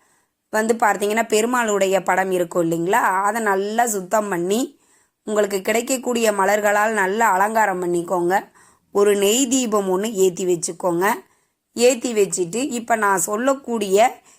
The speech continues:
இந்த ஒரு பொருளை வந்து நீங்க உங்க பூஜை அறையில வாங்கி வைங்க. அது என்னன்னா, பரங்கிக்காய் விதை, பூசணிக்காய் விதைன்னும் சொல்லுவோம், பம்ப்கின் சீட்ஸ் தான். இதை என்ன பண்ணணும் அப்படின்னா, நம்மளுக்கு வந்து ஒரு இருபது ரூபாயிலிருந்து ஐம்பது ரூபாய்க்குள்ளார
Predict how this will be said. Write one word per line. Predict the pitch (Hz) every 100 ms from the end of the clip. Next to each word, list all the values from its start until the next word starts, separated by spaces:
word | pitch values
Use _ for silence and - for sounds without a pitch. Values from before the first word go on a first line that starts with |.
| _
இந்த | - 226 240 208
ஒரு | 214 208
பொருளை | 208 220 254 277
வந்து | 214 190 254
நீங்க | 226 196 196
உங்க | 190 180
பூஜை | 196 226 233
அறையில | 190 180 202
வாங்கி | 190 175 180
வைங்க. | 170 170 180 180 _ _ _ _ _
அது | 208 214 220
என்னன்னா, | 226 233 214 233
பரங்கிக்காய் | 220 208 233 233 220 214 233 349 370
விதை, | 196 202 208 - _ _ _ _ _
பூசணிக்காய் | 262 277 277 233 214 226 214 208
விதைன்னும் | 196 196 202 226
சொல்லுவோம், | 226 190 180 185 -
பம்ப்கின் | 208 214 226 214 196
சீட்ஸ் | 202 170 -
தான். | 175 - _ _ _ _ _ _ _
இதை | - 269 277 233
என்ன | 233 277
பண்ணணும் | 247 226 233 233 220
அப்படின்னா, | 202 202 196 196 226 -
நம்மளுக்கு | 233 208 214 214 214
வந்து | 202 226 262
ஒரு | 233 196
இருபது | 208 233 226 226
ரூபாயிலிருந்து | 240 247 226 226
ஐம்பது | 247 202 208 214 214
ரூபாய்க்குள்ளார | 240 233 220 202 233